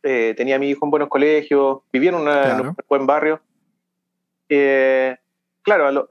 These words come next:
Speaker 1: eh, pero como la mayoría de, lo, de nosotros lo-, los chilenos, todo eso, a-, adquirir todo ese tipo de cosas, eh, ese nivel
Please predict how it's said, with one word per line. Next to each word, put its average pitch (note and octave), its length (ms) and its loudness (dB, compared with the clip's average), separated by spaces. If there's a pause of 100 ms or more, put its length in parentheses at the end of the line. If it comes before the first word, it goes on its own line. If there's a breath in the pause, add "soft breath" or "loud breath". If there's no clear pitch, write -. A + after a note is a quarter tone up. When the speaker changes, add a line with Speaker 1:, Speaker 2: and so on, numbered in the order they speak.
Speaker 1:
eh, C3 400 -2 (460)
pero C3+ 220 -4
como C#3 160 0
la C#3 100 2
mayoría D#3+ 440 0
de, F#3 100 0
lo, C#3+ 680 0
de C#3 60 -10
nosotros E3 340 -4
lo-, D3+ 200 4
los B2+ 180 0
chilenos, E3+ 440 0 (120)
todo F#3 160 2
eso, G3+ 500 0 (720)
a-, - 160 0 (220)
adquirir D#3 480 -2
todo G3+ 140 2
ese G3 160 -4
tipo F#3+ 200 0
de C#3+ 60 2
cosas, E3 420 0
eh, C3 300 0
ese C#3+ 220 -4
nivel D3 500 0